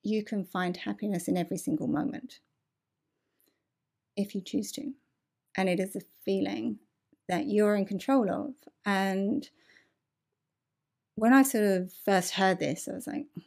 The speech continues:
"Well, when I'm stressed out, I'm certainly not happy." <laughs>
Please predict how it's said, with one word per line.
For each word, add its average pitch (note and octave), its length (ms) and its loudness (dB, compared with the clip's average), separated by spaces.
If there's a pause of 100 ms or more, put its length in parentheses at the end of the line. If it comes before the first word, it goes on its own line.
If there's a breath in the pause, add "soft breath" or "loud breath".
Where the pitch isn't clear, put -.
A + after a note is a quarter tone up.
"Well, G#3 260 -2
when A3 140 0
I'm F#3 80 2
stressed - 320 -4
out, A3 160 0
I'm - 120 -4
certainly - 360 -4
not - 180 -8
happy." - 540 -10 (140)
<laughs> - 60 -10